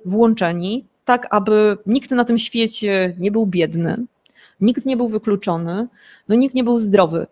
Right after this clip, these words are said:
y, nikt, y, przepraszam, y, nikt nie był, y, poza systemem, y, obecnej służby zdrowia.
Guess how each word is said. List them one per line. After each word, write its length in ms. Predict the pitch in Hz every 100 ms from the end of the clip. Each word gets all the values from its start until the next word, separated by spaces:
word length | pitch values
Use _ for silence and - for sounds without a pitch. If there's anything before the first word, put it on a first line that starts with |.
| - 220
y, 240 | 180 170
nikt, 320 | 220 240 240 -
y, 160 | 202
przepraszam, 480 | - 220 208 202 202 196
y, 140 | 196
nikt 180 | 240 262
nie 100 | 262
był, 240 | 254 247
y, 140 | 208 214
poza 260 | 240 214
systemem, 580 | 208 208 208 190 180 180
y, 220 | - 180
obecnej 360 | 196 180 - 170
służby 280 | 170 165 160
zdrowia. 400 | 151 - -